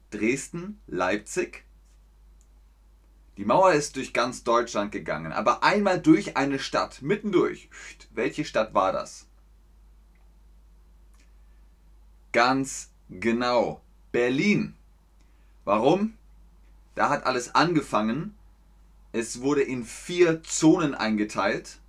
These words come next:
Ne? Französische Zone, britische Zone, amerikanische Zone, russische Zone. Und da ist dann West-Berlin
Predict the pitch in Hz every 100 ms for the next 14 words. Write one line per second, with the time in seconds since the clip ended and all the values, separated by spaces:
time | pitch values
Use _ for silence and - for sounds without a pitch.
0 | - - _ _ _ _ - 104 120 214
1 | - _ _ _ _ - 101 104 143 156
2 | 147 151 156 143 - 147 135 131 123 110
3 | 127 135 165 160 156 - - 139 127 120
4 | 107 104 101 110 - 131 135 131 113 -
5 | 120 113 107 82 80 110 156 160 156 147
6 | - 147 139 135 135 - - - _ 117
7 | 120 120 120 - - _ - - - -
8 | 104 104 104 104 - _ _ _ 113 110
9 | - 110 113 113 98 143 160 - - 127
10 | 117 113 110 95